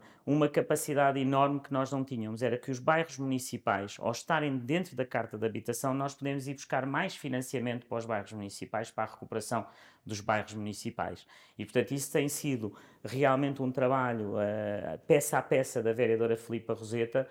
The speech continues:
e que tem um impacto enorme e que eu espero que rapidamente a oposição e que possamos aprovar de forma unânime.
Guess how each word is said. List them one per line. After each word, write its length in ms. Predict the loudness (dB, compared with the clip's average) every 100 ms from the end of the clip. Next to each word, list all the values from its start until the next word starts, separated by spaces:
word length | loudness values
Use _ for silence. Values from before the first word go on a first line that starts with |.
| -10 -8
e 100 | -6
que 60 | -2
tem 160 | 0 2
um 120 | 0
impacto 440 | -2 0 -2 -2
enorme 320 | 0 2 0
e 20 | -2
que 100 | -4
eu 40 |
espero 260 | -2 -4 -4
que 80 | -2
rapidamente 640 | -2 0 -2 -2 -2 -2
a 40 |
oposição 680 | -2 -2 -6 -8 2 2 2 -4 -20 _
e 80 | -8
que 100 | -8
possamos 460 | -10 0 2 2 -2
aprovar 520 | -2 -2 0 0 -2
de 100 | -4
forma 360 | 0 2 2 0
unânime. 640 | 2 4 4 4 0 -4